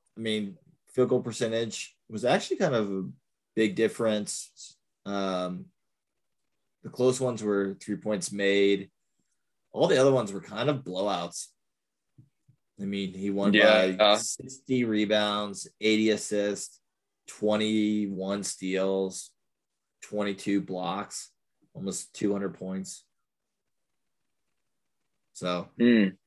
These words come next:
Speaker 2: Yeah, it wasn't very close. He kind of ran, ran away with it towards the end of the week, but Tyler Herro's been, he's been pretty solid. I don't know how he still comes off the bench. He should probably be starting at this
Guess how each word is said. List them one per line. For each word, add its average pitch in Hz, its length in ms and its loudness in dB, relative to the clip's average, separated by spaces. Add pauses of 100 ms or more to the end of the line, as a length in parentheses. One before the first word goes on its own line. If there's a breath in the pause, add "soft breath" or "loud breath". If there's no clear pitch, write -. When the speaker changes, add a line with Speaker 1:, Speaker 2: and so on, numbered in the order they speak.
(460)
Speaker 2:
Yeah, 92 200 6
it 92 60 6
wasn't 113 240 4
very 90 180 6
close. 90 480 2 (220)
He 95 260 -4 (1600)
kind 98 200 2
of 92 300 6 (840)
ran, 120 440 4 (100)
ran 139 200 8
away 120 200 6
with 117 200 0
it 117 220 -2 (200)
towards 117 200 -2
the 110 60 -6
end 107 80 -2
of 104 60 0
the 104 80 0
week, 101 260 -2 (100)
but 87 320 2 (1600)
Tyler 151 300 2
Herro's 107 380 0
been, 85 500 -2 (1000)
he's - 140 -16
been 117 120 -4
pretty 101 240 6
solid. 98 340 6
I 139 40 8
don't 185 120 8
know 127 140 6
how 107 200 8
he 98 80 8
still 101 160 4
comes 98 200 4
off 90 100 4
the 82 60 -4
bench. 92 380 2
He 92 60 -4
should 90 140 -4
probably 127 300 8
be 92 160 0
starting 104 440 2
at 82 120 -10
this 107 180 0